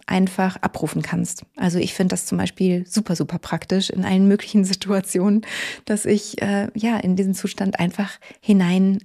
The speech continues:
äh, gleiten kann in Sekundenschnelle. Und, also Millisekunden schaffe ich jetzt nicht, aber in wenigen Sekunden.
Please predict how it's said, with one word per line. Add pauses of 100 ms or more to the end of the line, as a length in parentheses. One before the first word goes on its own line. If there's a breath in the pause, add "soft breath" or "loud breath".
(100)
äh,
gleiten
kann
in
Sekundenschnelle. (480 loud breath)
Und,
also
Millisekunden
schaffe
ich
jetzt
nicht, (220 loud breath)
aber
in
wenigen
Sekunden.